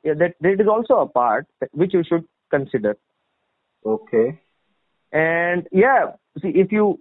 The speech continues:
Speaker 1: m-, really make a sincere effort, if you really know what is to be done at what time and what is to be expected from your employees and what is to be done by yourself, I think, yeah, anybody can be successful in their work life.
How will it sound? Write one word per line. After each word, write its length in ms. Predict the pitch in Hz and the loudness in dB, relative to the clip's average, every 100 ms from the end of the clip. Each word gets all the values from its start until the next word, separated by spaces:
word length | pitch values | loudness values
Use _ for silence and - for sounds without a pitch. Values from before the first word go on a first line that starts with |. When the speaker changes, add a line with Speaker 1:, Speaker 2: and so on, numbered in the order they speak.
| _ | _
Speaker 1:
m-, 180 | 165 165 151 | -4 -2 0
really 280 | 180 190 | 2 4
make 200 | 175 170 | 2 2
a 80 | 170 | 0
sincere 380 | 151 147 151 127 | 0 -2 0 0
effort, 380 | 120 123 123 120 _ _ _ - | 0 0 -2 -4 _ _ _ -4
if 140 | 151 | 0
you 140 | 175 | 2
really 280 | 156 185 202 | 2 2 2
know 280 | 170 180 180 | 2 2 2
what 200 | 147 147 | 2 2
is 120 | 165 - | 0 0
to 100 | 165 | 0
be 220 | 165 165 | 2 2
done 480 | 127 147 156 165 151 _ 120 - - | 0 0 0 -4 -6 _ -16 -8 -4
at 180 | 135 107 | -4 -2
what 280 | 131 147 151 | -2 -2 -2
time 420 | 143 151 151 160 _ _ _ _ - | -2 -2 -4 -8 _ _ _ _ -8
and 80 | 120 | -2
what 160 | 131 151 | 0 0
is 120 | 147 | -2
to 60 | 160 | -2
be 160 | 147 | 0
expected 560 | 131 - 143 135 160 151 | -2 -2 -6 -2 -2 0
from 180 | 147 147 | 0 0
your 120 | 139 | 0
employees 540 | 135 127 139 139 139 | -2 -2 0 2 2
and 140 | 139 131 | 0 0
what 140 | 143 | 0
is 100 | 165 - | 0 -2
to 60 | |
be 120 | 165 160 | -2 0
done 240 | 143 165 | 0 0
by 120 | 160 | 2
yourself, 520 | 160 143 147 160 131 - _ _ - | 2 0 -2 -2 -2 -4 _ _ -2
I 180 | 170 165 | -2 0
think, 260 | 202 185 135 | 0 0 0
yeah, 180 | 156 - _ _ _ _ - | 0 0 _ _ _ _ -4
anybody 400 | 156 175 151 147 | -2 0 0 0
can 180 | 143 123 | -2 -2
be 80 | 113 | -4
successful 540 | 104 - 95 - - - | -6 -8 -10 -10 -20 -14
in 140 | 123 113 | -8 -4
their 140 | 104 | -4
work 180 | 98 85 | -6 -8
life. 200 | 85 | -10